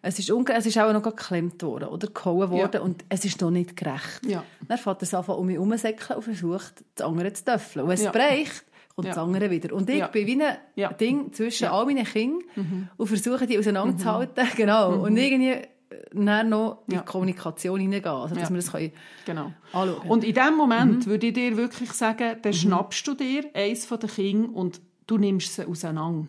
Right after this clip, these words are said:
Speaker 1: Mhm.
Speaker 2: Und für das musst du das Kind auf den Arm nehmen, ja, und für das darfst du es auch fe-, festhaben. Es geht hier nicht
Speaker 1: Mhm.
Speaker 2: um Gewalt, das darfst du nicht.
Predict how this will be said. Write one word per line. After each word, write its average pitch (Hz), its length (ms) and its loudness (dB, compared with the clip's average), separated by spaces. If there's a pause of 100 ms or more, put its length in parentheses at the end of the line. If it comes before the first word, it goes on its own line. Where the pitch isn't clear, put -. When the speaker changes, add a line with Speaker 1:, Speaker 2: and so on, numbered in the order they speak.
(140)
Speaker 1:
Mhm. 170 420 -2
Speaker 2:
Und 196 160 -2
für - 140 -4
das 214 320 4
musst 214 340 4
du 185 60 -6
das - 160 -10
Kind 190 200 0
auf 165 120 -2
den - 100 -8
Arm 254 360 2
nehmen, 302 200 0
ja, 196 280 2
und 196 140 -2
für 202 120 -6
das 190 280 -2
darfst 165 300 -6
du 202 60 -2
es 202 100 -4
auch 180 140 -4
fe-, 180 320 -4
festhaben. 196 760 -2 (140)
Es 190 180 -6
geht 185 280 -2
hier 196 160 0
nicht 202 180 4
Speaker 1:
Mhm. 180 80 -2
Speaker 2:
um 190 160 -2
Gewalt, 185 600 0
das 202 200 -6
darfst 165 380 -6
du 196 40 0
nicht. 226 420 -2